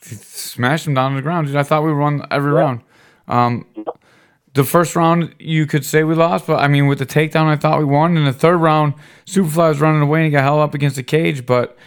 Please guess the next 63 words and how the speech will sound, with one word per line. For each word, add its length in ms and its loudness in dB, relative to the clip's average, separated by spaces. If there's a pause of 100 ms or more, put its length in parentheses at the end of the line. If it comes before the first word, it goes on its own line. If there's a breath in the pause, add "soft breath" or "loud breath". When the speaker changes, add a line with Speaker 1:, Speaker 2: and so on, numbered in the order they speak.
(140 soft breath)
Speaker 1:
we 100 0
got 120 4
the 80 -2
takedown 400 0
at 60 -2
the 100 -2
end 160 0
and 80 0
we 60 0
did 340 -2
the 80 -6
damage 380 0
on 100 -2
the 80 -4
cage. 380 -2
So, 360 -2 (380 soft breath)
um, 460 0 (120)
I'm, 180 0
Speaker 2:
Right. 300 -2
Speaker 1:
I 120 4
could 140 0
s-, 200 -4
I 140 2
could 120 0
see 200 0
you 120 4
arguing 300 2
that 140 2
we 40 2
lost 200 2
the 80 -6
third 180 0
round. 240 2
He 60 2
did 160 4
hit 120 2
that 140 2
spinning 300 0
back 240 0
elbow 220 0
on 180 0
Superfly. 580 -2 (320 loud breath)
That 80 -2
was 120 0
pretty 200 -4
sick. 460 -6 (540 soft breath)
But, 120 0
uh, 160 2
I, 280 -2
I 40 2
thought 220 0
we 80 0
won 180 0
that 140 -4
fight. 400 -4
Um, 240 0
Superfly 400 0
looked 160 -2
a 20 -4
little 160 0
bit 100 -2
off, 320 -2
but 260 -2